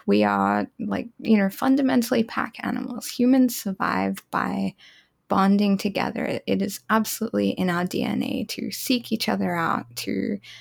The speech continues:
glom together, and to work together to keep ourselves alive.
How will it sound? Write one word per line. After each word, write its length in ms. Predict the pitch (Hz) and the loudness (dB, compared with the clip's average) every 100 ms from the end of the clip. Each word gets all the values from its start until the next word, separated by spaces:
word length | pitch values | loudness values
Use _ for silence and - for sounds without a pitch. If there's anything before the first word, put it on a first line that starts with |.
| - _ - | -20 _ 0
glom 380 | 302 285 262 262 | 4 6 4 4
together, 640 | 247 226 185 180 196 190 | 2 2 2 2 2 2
and 220 | - 190 | 2 0
to 160 | - 202 | 0 -2
work 360 | 196 - - | 0 -2 -2
together 420 | - 220 - 185 - | -6 -4 -2 -2 -6
to 100 | - | -6
keep 220 | 190 - | -8 -8
ourselves 420 | 202 - - - | -10 -8 -8 -8
alive. 480 | - - - 226 | -10 -10 -10 -12